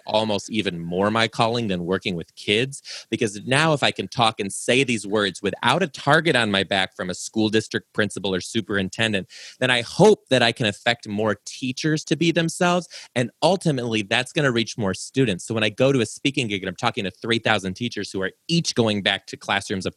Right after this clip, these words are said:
thirty kids minimum, that's a huge difference that I'm making. So a couple of the things that I've done since then,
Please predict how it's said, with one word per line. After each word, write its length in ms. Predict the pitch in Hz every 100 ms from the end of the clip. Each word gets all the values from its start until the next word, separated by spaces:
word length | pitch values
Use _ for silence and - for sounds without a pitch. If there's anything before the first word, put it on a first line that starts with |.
| -
thirty 240 | 110 90 -
kids 400 | - 151 101 104
minimum, 840 | 101 147 240 113 87 - 101 147 - - - -
that's 260 | - 202 165
a 60 |
huge 540 | 147 - 220 208 147 107
difference 500 | 127 175 113 95 -
that 180 | 92
I'm 100 | 90
making. 360 | 87 82 - -
So 240 | - 117
a 80 | 113
couple 240 | - 202 196
of 80 |
the 80 | 143
things 260 | 113 127 120
that 140 | 113
I've 160 | 101 95
done 180 | 110 101
since 400 | - 156 170 -
then, 340 | 98 92 101